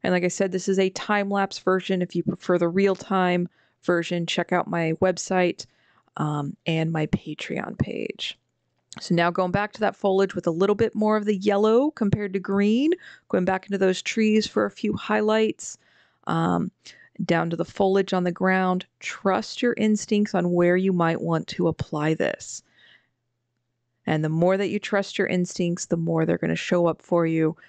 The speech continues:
um, and the easier it is to trust them. So going in, same thing on the foliage. You can add some raw sienna, makes it a bit earthy. Anything that you might wanna add, if you wanna go in with more green,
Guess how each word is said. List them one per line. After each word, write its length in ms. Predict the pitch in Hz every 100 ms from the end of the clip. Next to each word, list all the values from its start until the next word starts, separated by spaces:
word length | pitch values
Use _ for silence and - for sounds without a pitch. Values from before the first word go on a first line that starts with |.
| _ _ -
um, 240 | 156 151 -
and 120 | 151
the 140 | -
easier 280 | 147 160 143
it 100 | 139
is 200 | 127 117
to 160 | - -
trust 460 | - - - -
them. 260 | - - - - _ _ _ - - - -
So 140 | -
going 240 | 165 170
in, 260 | 170 170 170 - _
same 280 | - 175 175
thing 180 | 190
on 120 | 190 175
the 120 | 170 -
foliage. 480 | - 233 220 208 202
You 60 | 185
can 120 | 170
add 180 | 170 175
some 160 | 175
raw 240 | 170 180 175
sienna, 680 | - 202 202 202 202 196
makes 260 | 190 165 -
it 80 | 160
a 60 |
bit 240 | 156 170 165 -
earthy. 680 | 202 202 - 196 190 185 -
Anything 400 | 170 170 175 170
that 100 | -
you 100 | 170
might 240 | 165 165
wanna 200 | 165 165
add, 340 | 175 185 185 180
if 140 | 170
you 80 | 165
wanna 140 | 156
go 160 | 160 160
in 80 | 156
with 160 | 160
more 180 | 160 160
green, 640 | - 185 208 196 190 196